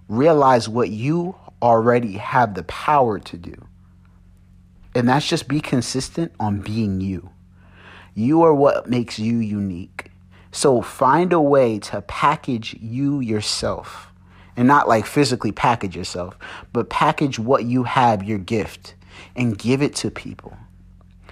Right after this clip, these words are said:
And as you're able to do that, more and more people will start to pay attention because you're consistent on being you.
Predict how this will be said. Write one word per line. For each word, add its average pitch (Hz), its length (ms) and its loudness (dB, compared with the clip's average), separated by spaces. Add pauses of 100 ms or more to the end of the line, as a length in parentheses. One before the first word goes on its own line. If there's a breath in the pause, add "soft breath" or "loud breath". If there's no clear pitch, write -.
(420 loud breath)
And - 200 2
as 147 280 4
you're 160 180 2
able 151 320 0
to 117 180 -6
do 156 320 -4
that, 104 420 -6 (1000 loud breath)
more 160 340 4
and 156 80 2
more 147 200 4
people 123 720 -6
will 120 160 -4
start 123 320 0
to 110 100 -6
pay 131 260 -2
attention 110 680 -8 (360 soft breath)
because 117 540 -2 (400)
you're 135 220 0
consistent - 760 -6 (260)
on 98 220 0
being 110 640 0 (160)
you. 92 560 -6